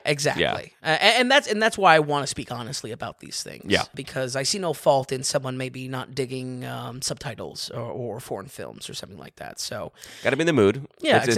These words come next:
Speaker 1: exactly.
Speaker 2: where you should be in the right mood for it. Yeah.
Speaker 1: Exactly. So I think there was a, like I said, a kind of a whole host of reasons why this wasn't hitting with me, but, uh, and needed that kind of second session with it.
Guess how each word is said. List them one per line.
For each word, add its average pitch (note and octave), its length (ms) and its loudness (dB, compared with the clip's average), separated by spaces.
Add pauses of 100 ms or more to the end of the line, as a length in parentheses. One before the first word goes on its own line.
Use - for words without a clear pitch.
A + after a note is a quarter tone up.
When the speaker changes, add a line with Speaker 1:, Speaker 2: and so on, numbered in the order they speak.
Speaker 1:
exactly. B2 200 6
Speaker 2:
where A2+ 80 4
you A2 60 0
should A#2+ 180 -2
be A2 120 0
in F#2 60 2
the E2+ 60 -2
right D#2+ 160 2
mood - 240 -4
for G1+ 200 -2
it. - 120 -8
Yeah. - 120 0
Speaker 1:
Exactly. D3 520 -4
So A#2+ 360 -2
I C3+ 80 -2
think C3+ 240 -6
there C3+ 140 -4
was B2+ 180 -4
a, A#2+ 260 -6
like D3 180 0
I C#3 40 -2
said, - 160 -4
a - 40 -12
kind F3+ 160 -4
of D#3 60 -8
a - 20 -8
whole A3+ 220 4
host D#3+ 280 -4
of B2 100 -8
reasons A#2+ 400 -8
why A#2 220 -4
this A2+ 220 -10
wasn't B2 420 -8 (380)
hitting C3+ 400 -4
with A#2+ 180 -12
me, A#2+ 220 -10
but, C3 420 -8
uh, B2 40 -2
and C3 200 -4
needed C3 340 -10
that B2+ 220 -10
kind - 160 -12
of A#2 60 -10
second - 360 -4
session B2+ 400 -4
with F#2+ 200 -16
it. F#2+ 160 -12